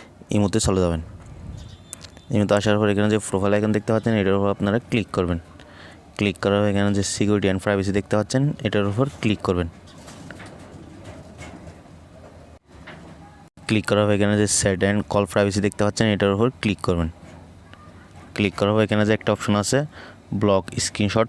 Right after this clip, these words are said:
for calls, এটার উপর আপনারা ক্লিক করবেন। ক্লিক করার পর এটা যদি আপনাদের অফ থাকে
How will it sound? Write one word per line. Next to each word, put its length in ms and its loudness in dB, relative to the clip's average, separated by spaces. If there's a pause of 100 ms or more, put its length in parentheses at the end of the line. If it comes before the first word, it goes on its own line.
(140)
for 120 0 (140)
calls, 260 0 (200)
এটার 220 2
উপর 160 4
আপনারা 220 2 (140)
ক্লিক 260 -2
করবেন। 220 0 (1080)
ক্লিক 240 0
করার 180 2
পর 80 2 (100)
এটা 160 2 (100)
যদি 200 2
আপনাদের 320 2 (140)
অফ 80 -4 (100)
থাকে 160 2